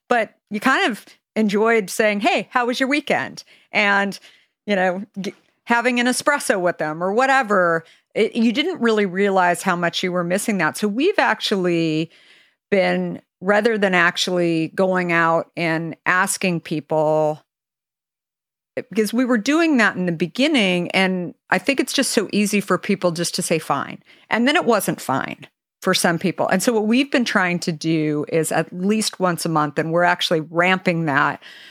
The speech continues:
up to twice a month now, where we're doing events, super casual events. And the first fifty people, we have two hundred people in our company, the first fifty people who show up,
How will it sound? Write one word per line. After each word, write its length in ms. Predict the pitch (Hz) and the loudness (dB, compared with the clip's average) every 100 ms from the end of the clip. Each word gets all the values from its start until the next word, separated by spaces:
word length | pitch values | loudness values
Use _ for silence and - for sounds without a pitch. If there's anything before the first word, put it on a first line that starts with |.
| - - - | -20 -20 -2
up 200 | 185 190 - | -2 -2 0
to 480 | - 185 170 165 - _ _ | 2 4 2 0 -4 _ _
twice 340 | - 247 208 | -2 0 0
a 40 | 175 | 2
month 420 | 160 139 156 - - | 2 0 -4 -12 -6
now, 340 | 190 175 165 | 0 2 4
where 220 | 156 165 175 | 2 2 2
we're 160 | 185 | 2
doing 300 | 185 196 180 | 2 2 0
events, 580 | 160 147 139 - - - - _ - | 0 2 0 -2 -6 -8 -10 _ -10
super 440 | - 349 320 294 | -4 -2 0 -2
casual 580 | - 220 190 175 185 180 | 0 0 2 0 2 2
events. 680 | 175 165 160 160 160 156 - _ _ - | 2 2 2 2 -2 -6 -10 _ _ -4
And 380 | 185 180 175 | 0 2 2
the 60 | 170 | 0
first 320 | - 254 - | 0 -2 0
fifty 320 | 254 247 226 | 0 0 -2
people, 400 | 214 202 180 180 | -2 -2 -2 0
we 80 | 185 | 2
have 100 | 175 | 0
two 160 | - 262 | 0 0
hundred 220 | 220 185 | 0 0
people 240 | 196 170 | -2 0
in 80 | 180 | 2
our 100 | 170 | 2
company, 320 | 160 165 165 | 0 -4 -4
the 100 | 160 | -6
first 340 | - 233 - - | -2 -2 -2 -4
fifty 280 | - 220 220 | -2 -2 -2
people 300 | 196 196 190 | -2 -2 0
who 100 | 165 | -2
show 320 | 170 - 196 | -2 0 2
up, 340 | 175 151 - | 4 2 0